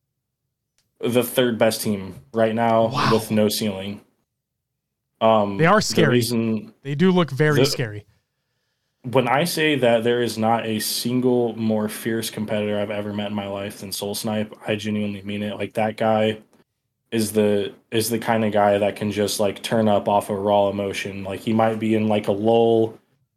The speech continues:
Speaker 1: and, you know, he just gets fiery, immediately takes the game over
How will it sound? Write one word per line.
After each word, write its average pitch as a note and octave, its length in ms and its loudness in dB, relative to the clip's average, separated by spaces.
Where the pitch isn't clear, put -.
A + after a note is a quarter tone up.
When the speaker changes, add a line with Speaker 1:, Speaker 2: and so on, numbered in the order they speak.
Speaker 1:
and, G#2 600 0
you A#2+ 100 -2
know, G#2 160 4
he A2+ 120 -2
just G#2+ 240 -2
gets G#2 200 -6
fiery, G2 760 -2
immediately A#2 680 2
takes A2 280 -4
the G#2+ 80 -8
game G2+ 260 -6
over F#2+ 280 -12